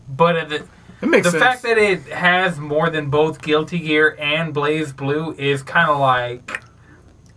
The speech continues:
Speaker 1: if I didn't know what the end of this list was,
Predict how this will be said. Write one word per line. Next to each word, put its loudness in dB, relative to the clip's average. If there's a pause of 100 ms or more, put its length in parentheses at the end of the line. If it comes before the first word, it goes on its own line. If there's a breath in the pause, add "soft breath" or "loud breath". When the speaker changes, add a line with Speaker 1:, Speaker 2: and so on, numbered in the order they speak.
(220)
Speaker 1:
if 2
I 2
didn't 0
know 4
what 2
the -4
end 2
of 0
this -2
list 2
was, -2